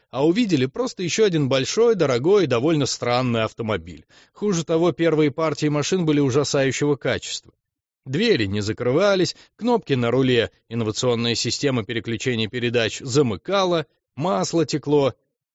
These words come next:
Дилеры были в ярости, клиенты в недоумении.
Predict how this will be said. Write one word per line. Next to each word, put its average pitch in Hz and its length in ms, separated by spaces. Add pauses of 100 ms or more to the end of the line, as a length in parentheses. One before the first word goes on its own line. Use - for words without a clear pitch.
(120)
Дилеры 165 500
были 160 360
в 127 80
ярости, 139 680 (380)
клиенты 143 720
в 120 140
недоумении. 110 720